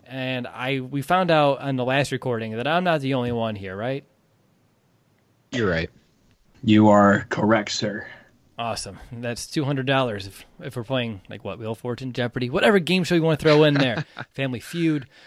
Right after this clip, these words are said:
Speaker 1: Um, but Vic Fangio did say of the outside linebacking group, and I quote,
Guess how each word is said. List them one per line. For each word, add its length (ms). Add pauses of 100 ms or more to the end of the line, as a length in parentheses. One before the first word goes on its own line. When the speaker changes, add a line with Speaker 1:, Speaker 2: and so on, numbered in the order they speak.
(160)
Speaker 1:
Um, 320
but 180
Vic 200
Fangio 580
did 200
say 460 (100)
of 500
the 100
outside 360
linebacking 540
group, 260
and 80
I 100
quote, 440